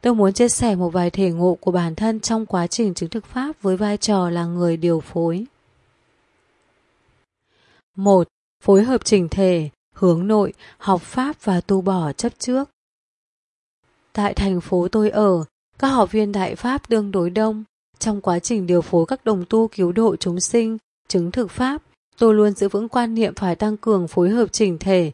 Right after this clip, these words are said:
nỗ lực giúp các đồng tu hòa nhập với chỉnh thể. Trong quá trình này, tôi cũng thường phải vượt qua các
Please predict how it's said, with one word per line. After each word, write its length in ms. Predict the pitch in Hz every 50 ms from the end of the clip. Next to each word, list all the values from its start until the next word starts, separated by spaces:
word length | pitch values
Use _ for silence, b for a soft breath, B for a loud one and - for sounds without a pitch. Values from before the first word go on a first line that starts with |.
| _ _ _ _ _ _ -
nỗ 160 | 196 214 208
lực 160 | 247 269 -
giúp 180 | - - 269 -
các 160 | - 294 277 247
đồng 200 | 220 208 180 170 -
tu 180 | 220 220 220
hòa 240 | 202 202 196 185 170
nhập 240 | 165 170 175 170 170 -
với 180 | 175 180 170 175
chỉnh 300 | - - 254 214 180 156
thể. 340 | - 190 196 185 175 160 151 - _ _ _ _ _ _ -
Trong 240 | - 208 196 196
quá 260 | 190 - 180 165 170 180
trình 300 | - - 240 208 180 175
này, 320 | 185 180 180 175 170 165 - _ _ _ _ _
tôi 140 | - 220 226
cũng 160 | 190 214 226
thường 220 | - 254 240 202 180
phải 160 | 196 180 170
vượt 220 | 160 185 180 175
qua 180 | - 214 214 208
các 180 | - 240 254